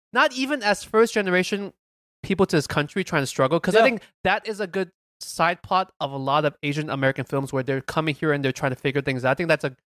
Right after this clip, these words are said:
Speaker 1: that, that's a great story to tell.
Speaker 2: Yeah.
Speaker 1: This is more about, like, people like you and I would say, or
Speaker 2: Yeah,
Speaker 1: later
Speaker 2: exactly.
Speaker 1: generations, like,
Speaker 2: Yep.
Speaker 1: how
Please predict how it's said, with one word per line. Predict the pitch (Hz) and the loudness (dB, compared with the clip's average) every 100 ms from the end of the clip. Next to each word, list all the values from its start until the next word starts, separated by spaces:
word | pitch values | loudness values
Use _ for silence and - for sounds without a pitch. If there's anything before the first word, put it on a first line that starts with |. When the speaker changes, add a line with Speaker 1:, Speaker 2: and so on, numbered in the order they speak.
| _ | _
Speaker 1:
that, | 156 - | -2 2
that's | 160 | 0
a | 143 | 0
great | 151 147 | 0 -2
story | - 143 143 | 0 2 2
to | 127 | 0
tell. | - 127 175 - | 0 2 0 -2
Speaker 2:
Yeah. | 117 92 - | -2 -2 -2
Speaker 1:
This | 269 | 0
is | 302 | 2
more | 262 262 | 4 4
about, | 202 196 | 4 2
like, | 185 156 | 0 -2
people | - 214 | -4 0
like | 185 135 | 2 2
you | 156 180 | 2 4
and | 143 | 4
I | 143 | 2
would | 123 120 | 0 -2
say, | - 113 110 - | -2 -2 -2 0
or | 143 135 | 2 4
Speaker 2:
Yeah, | 170 | 4
Speaker 1:
later | 185 180 | 4 6
Speaker 2:
exactly. | 185 180 | 6 6
Speaker 1:
generations, | 160 143 131 143 | 4 2 0 -2
like, | 143 147 | 0 4
Speaker 2:
Yep. | |
Speaker 1:
how | 156 208 | 4 4